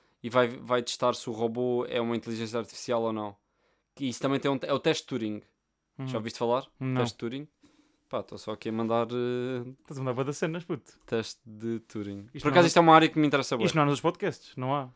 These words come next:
Speaker 2: Não há nenhum podcast
Speaker 1: Exato,
Speaker 2: sobre isto.
Speaker 1: teste de Turing. O teste de Turing testa a capacidade de uma máquina exibir comportamento inteligente equivalente a um do ser humano, ou indistinguível deste. Nunca viste este filme?
Speaker 2: N-,
Speaker 1: Não é do
Speaker 2: não.
Speaker 1: teste de Turing, peraí. Teste de
Speaker 2: Acho que
Speaker 1: Turing.
Speaker 2: não.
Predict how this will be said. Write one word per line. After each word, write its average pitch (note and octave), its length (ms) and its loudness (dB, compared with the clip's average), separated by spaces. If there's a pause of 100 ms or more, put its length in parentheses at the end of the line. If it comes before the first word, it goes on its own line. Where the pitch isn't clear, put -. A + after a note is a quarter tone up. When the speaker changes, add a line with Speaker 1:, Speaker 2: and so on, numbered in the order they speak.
(120)
Speaker 2:
Não C#3+ 100 0
há - 20 2
nenhum C3+ 100 -2
podcast B2+ 260 -2
Speaker 1:
Exato, A#2+ 180 6
Speaker 2:
sobre A#2+ 80 -2
isto. - 80 -20
Speaker 1:
teste C#3+ 200 2
de - 40 -20
Turing. G2+ 320 -4 (560)
O B2+ 80 -6
teste F3 240 4
de - 20 -20
Turing D3+ 300 4
testa C#3 240 0
a B2+ 40 -4
capacidade B2 520 -2
de A#2+ 60 -6
uma A#2+ 120 0
máquina A2+ 400 -2
exibir A2+ 340 -2
comportamento A#2+ 560 -4
inteligente A#2 460 -6
equivalente A#2+ 480 -4
a - 20 -2
um B2 60 -2
do A#2 60 -6
ser A#2+ 200 -4
humano, G2+ 320 -6 (120)
ou B2+ 180 0
indistinguível B2+ 580 0
deste. G#2+ 300 -4 (120)
Nunca E3+ 200 -4
viste A#2 180 -6
este - 120 -14
filme? G2+ 200 -14 (120)
Speaker 2:
N-, B2+ 100 -16 (440)
Speaker 1:
Não A#2+ 120 2
é - 20 6
do C3+ 40 4
Speaker 2:
não. - 60 -4
Speaker 1:
teste C3+ 200 0
de - 60 -20
Turing, G#2+ 200 -4
peraí. G2 340 -8 (180)
Teste - 20 -20
de - 80 -14
Speaker 2:
Acho - 140 -14
que - 20 -20 (140)
Speaker 1:
Turing. A#2+ 120 -6
Speaker 2:
não. C#3+ 180 -8